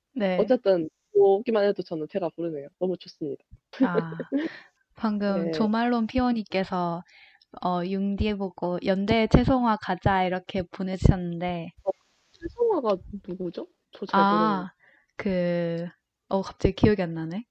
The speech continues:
Speaker 1: 그 슬기로운 의사생활? 거기에 나오는 여자
Speaker 2: 아, 아,
Speaker 1: 주인공
Speaker 2: 아,
Speaker 1: 의사인데,
Speaker 2: 아, 아,
Speaker 1: 그분이 베이스를
Speaker 2: 아,
Speaker 1: 치신-,
Speaker 2: 아.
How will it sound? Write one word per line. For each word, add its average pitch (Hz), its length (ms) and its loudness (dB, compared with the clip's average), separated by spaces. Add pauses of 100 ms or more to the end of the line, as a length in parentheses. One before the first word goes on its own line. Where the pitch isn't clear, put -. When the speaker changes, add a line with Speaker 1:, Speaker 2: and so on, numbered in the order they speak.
(160)
Speaker 1:
그 180 600 0 (380)
슬기로운 302 440 6
의사생활? 202 580 -2
거기에 190 560 -4
나오는 180 920 -4 (840)
여자 190 240 6
Speaker 2:
아, - 20 8
아, 214 60 4
Speaker 1:
주인공 202 540 4
Speaker 2:
아, 180 40 -2
Speaker 1:
의사인데, 302 480 4 (140)
Speaker 2:
아, 311 60 0 (540)
아, 220 60 -2
Speaker 1:
그분이 220 400 2
베이스를 226 440 2
Speaker 2:
아, 202 100 2
Speaker 1:
치신-, 208 300 2
Speaker 2:
아. 190 220 -4